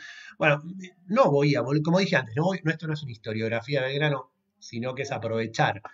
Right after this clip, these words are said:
en este momento la conmemoración, los años, para pensar el, la, la noción de patria, para pensar la noción de colectivo que en ese momento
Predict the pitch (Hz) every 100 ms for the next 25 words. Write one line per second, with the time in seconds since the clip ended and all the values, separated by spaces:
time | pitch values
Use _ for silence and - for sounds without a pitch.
0 | _ _ - 113 110 131 123 131 135 117
1 | 101 98 113 110 107 110 113 113 165 156
2 | 139 113 110 - 170 143 135 170 - _
3 | - - - 165 156 165 170 156 180 190
4 | 156 147 131 123 127 127 120 123 156 151
5 | 151 156 131 143 143 - 123 110 113 117
6 | 117 127 131 123 107 135 131 135 113 113
7 | - 147 117 113 - - 113 107 120 110
8 | 135 131 131 120 117 113 143